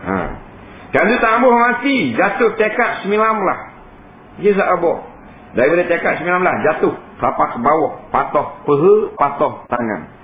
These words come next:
Hidup? Nak? <laughs> Tuhan Nabi mati. Tuhan Nabi mati. Jatuh katil. Mati. Jatuh katil.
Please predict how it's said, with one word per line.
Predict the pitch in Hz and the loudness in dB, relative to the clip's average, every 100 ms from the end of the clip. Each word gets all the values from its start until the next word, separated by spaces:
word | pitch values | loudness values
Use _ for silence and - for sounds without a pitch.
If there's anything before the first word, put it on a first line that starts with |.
| - - | -20 -10
Hidup? | 110 196 - - - - - - - - - - - - - | 0 0 0 -8 -20 -20 -20 -20 -20 -20 -20 -20 -20 -8 -2
Nak? | 180 - - - - - | 0 -2 -8 -12 -4 0
<laughs> | 151 135 170 254 | 2 2 2 2
Tuhan | 349 | 2
Nabi | 349 269 247 | 2 2 2
mati. | 339 381 370 - - - - - 156 | 2 -2 -8 -10 -20 -20 -18 -6 0
Tuhan | 185 226 247 | 4 4 4
Nabi | 247 254 | 2 2
mati. | 254 254 226 120 | 0 0 -2 -2
Jatuh | 175 202 226 214 - | 0 0 2 2 2
katil. | 202 208 208 135 80 - | -4 -2 0 0 -2 -10
Mati. | - 90 277 294 - - - - - - - - | -12 -8 -6 -6 -8 -18 -20 -18 -16 -16 -14 -4
Jatuh | - - 403 | -2 2 2
katil. | 359 - 359 | 2 2 2